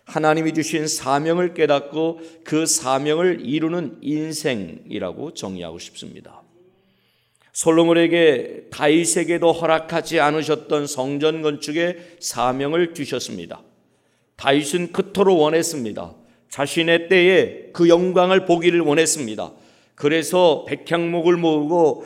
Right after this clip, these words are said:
여기저기 성전에 필요한 기구들을 다 쌓아놨습니다. 자신이 그 영광의 때를 맞이하기 위해서. 그런데 하나님이 허락하지 않았지요.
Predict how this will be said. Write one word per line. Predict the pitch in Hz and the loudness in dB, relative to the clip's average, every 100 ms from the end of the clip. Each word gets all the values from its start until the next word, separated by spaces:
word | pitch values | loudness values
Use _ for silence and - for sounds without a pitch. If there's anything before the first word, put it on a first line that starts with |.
| - | -6
여기저기 | - 151 170 165 160 165 170 | 0 2 2 4 2 4 0
성전에 | 151 160 160 165 165 | -2 -4 0 0 0
필요한 | 170 165 165 160 | 0 0 0 -2
기구들을 | 160 156 160 165 165 | -4 -2 0 0 -2
다 | 165 - - 95 | -6 -8 -8 -6
쌓아놨습니다. | - 190 170 165 - 156 117 - - _ _ _ | 0 2 4 2 -4 -8 -8 -8 -18 _ _ _
자신이 | - 135 170 160 160 | -6 -4 -2 -2 -2
그 | - 151 | 2 4
영광의 | 151 165 180 180 185 180 | 4 2 4 4 4 0
때를 | 175 165 | 0 0
맞이하기 | 160 139 139 127 117 | 0 -2 0 -2 -4
위해서. | 104 95 - _ _ _ _ _ | -10 -12 -16 _ _ _ _ _
그런데 | - 120 117 | -10 -4 -2
하나님이 | 117 123 123 117 | -2 -4 -4 -4
허락하지 | 113 110 - 98 101 | -6 -8 -8 -12 -12
않았지요. | 92 95 - - | -14 -16 -16 -16